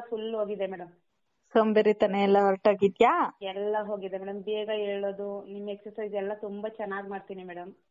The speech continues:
Speaker 2: <laughs> ಓಕೆ, ಗುಡ್. ಹೊಟ್ಟೆ ಎಲ್ಲ ಕಡ್-, ಕರ್ಗಿದ್ಯಾ?
Speaker 1: ಆ, ಕರ್ಗಿದೆ ಮೇಡಮ್ ಹೊಟ್ಟೆ ಎಲ್ಲ.
Speaker 2: ತುಂಬಾ ದಿನಗಳಿಂದ ಹೊಟ್ಟೆ ಇತ್ತು ಅಂತ ಹೇಳ್ದಂಗಿತ್ತು ಅಲ್ವಾ?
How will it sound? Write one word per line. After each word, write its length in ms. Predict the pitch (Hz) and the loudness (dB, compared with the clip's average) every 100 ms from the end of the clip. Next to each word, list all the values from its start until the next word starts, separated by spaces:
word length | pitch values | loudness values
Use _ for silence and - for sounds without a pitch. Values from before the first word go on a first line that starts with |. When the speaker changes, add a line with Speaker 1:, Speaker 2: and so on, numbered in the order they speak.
| - | 4
Speaker 2:
<laughs> 960 | 247 233 262 254 233 247 233 220 302 - 440 508 440 381 339 247 226 | 4 8 6 6 4 4 4 4 2 4 8 8 8 6 6 6 6
ಓಕೆ, 420 | 220 - 240 220 | 6 8 10 8
ಗುಡ್. 540 | 196 226 220 208 196 | 8 8 8 8 6
ಹೊಟ್ಟೆ 380 | 226 226 220 262 | 4 4 6 6
ಎಲ್ಲ 140 | 247 233 | 8 6
ಕಡ್-, 360 | 247 208 208 208 | 6 4 4 2
ಕರ್ಗಿದ್ಯಾ? 800 | 240 208 208 214 196 214 370 285 - _ _ _ _ | 4 4 4 4 6 6 6 0 -8 _ _ _ _
Speaker 1:
ಆ, 160 | 202 208 | -10 -10
ಕರ್ಗಿದೆ 480 | 208 240 220 233 214 | -6 -6 -4 -4 -4
ಮೇಡಮ್ 260 | 196 190 | -4 -8
ಹೊಟ್ಟೆ 240 | 185 180 170 | -10 -10 -8
ಎಲ್ಲ. 200 | 160 151 - _ _ - | -8 -10 -18 _ _ 2
Speaker 2:
ತುಂಬಾ 260 | 277 277 294 | 6 8 6
ದಿನಗಳಿಂದ 640 | 247 233 254 254 247 226 | 4 4 6 6 6 6
ಹೊಟ್ಟೆ 440 | 226 214 - 214 | 8 6 6 6
ಇತ್ತು 260 | 214 - 208 | 6 6 6
ಅಂತ 220 | 208 190 | 6 4
ಹೇಳ್ದಂಗಿತ್ತು 680 | 202 208 202 196 196 196 - | 4 6 6 6 6 4 6
ಅಲ್ವಾ? 480 | 185 185 233 392 | 8 8 6 2